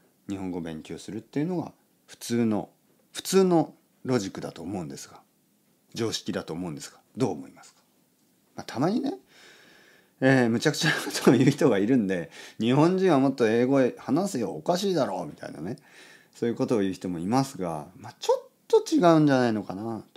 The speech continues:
と。はい。僕はね、日本人は英語できた方がいいと思いますよ。いい経験が増えるからね。ただ、まあ、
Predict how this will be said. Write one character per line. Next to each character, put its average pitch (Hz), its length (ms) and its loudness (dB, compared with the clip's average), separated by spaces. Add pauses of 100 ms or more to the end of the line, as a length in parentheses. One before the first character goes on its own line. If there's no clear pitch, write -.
(1000)
と。 - 60 -12
は 78 260 -10
い。 - 60 -16
僕 160 180 -2
は 262 80 8
ね、 269 140 6
日 151 100 6
本 151 160 6
人 143 120 4
は 104 100 4
英 110 80 2
語 104 120 -2
で 120 120 2
き - 80 -12
た 87 120 -4
方 78 120 -8
が 82 100 -4
い 113 80 2
い 107 40 -4
と - 100 -10
思 82 140 -10
い 80 40 -10
ま 73 120 -12
す - 120 -12
よ。 262 60 -6 (680)
い 151 100 4
い 120 40 2
経 95 200 -4
験 87 220 -10
が 80 60 -10
増 151 200 4
え 139 60 6
る 98 60 -2
か - 120 -18
ら - 80 -18
ね。 135 160 -6 (1400)
た 220 100 2
だ、 170 400 4 (140)
ま - 140 -12
あ、 - 140 -16